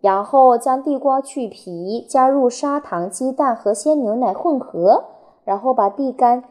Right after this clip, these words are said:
当点心盘起来，盘放，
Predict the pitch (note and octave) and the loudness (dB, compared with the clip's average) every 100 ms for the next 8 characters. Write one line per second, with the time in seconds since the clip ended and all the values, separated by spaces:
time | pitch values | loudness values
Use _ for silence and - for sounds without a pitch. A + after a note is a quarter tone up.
0 | _ - D4 D4+ D4+ G#3 F3 E3+ - C4+ | _ -6 -4 -4 -4 -4 -2 -4 -6 -4
1 | C#4 C#4+ - D#3 E3+ C4+ - G3 - - | -2 -4 -6 -6 -4 -6 -6 -6 -8 -10
2 | - F3 A3+ D4+ B3+ | -4 -2 0 -2 -2